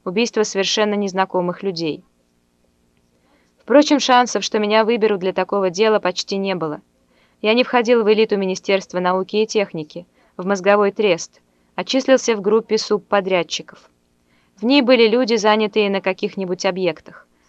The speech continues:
к примеру, сварщики, а такие, как Тойода, любимчики Асахары, это мозговой трест.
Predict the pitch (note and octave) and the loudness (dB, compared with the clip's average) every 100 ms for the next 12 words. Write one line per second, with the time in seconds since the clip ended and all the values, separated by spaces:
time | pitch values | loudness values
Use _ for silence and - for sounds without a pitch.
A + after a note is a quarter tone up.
0 | _ _ - A3+ A#3 B3 A#3 A3 A3 F#3 | _ _ -6 -2 2 0 0 2 0 0
1 | - - - _ _ _ _ F#3 G#3 G#3+ | -8 -10 -20 _ _ _ _ -2 0 2
2 | B3+ B3+ A#3 A3+ - - - G3+ G3 B3 | 4 4 4 0 0 -12 -2 0 2 0
3 | A#3+ A#3+ _ _ G#3 G#3+ A#3+ A3+ A3 A3+ | 2 -2 _ _ -2 0 0 0 -2 0
4 | G#3+ G#3+ G#3 G#3+ G#3 G#3+ _ _ - C4 | 0 0 0 2 2 0 _ _ -6 0
5 | C4 B3 G3+ G#3+ G3+ F#3 G3+ F3 D3+ - | 2 2 4 2 4 0 0 -2 -4 -12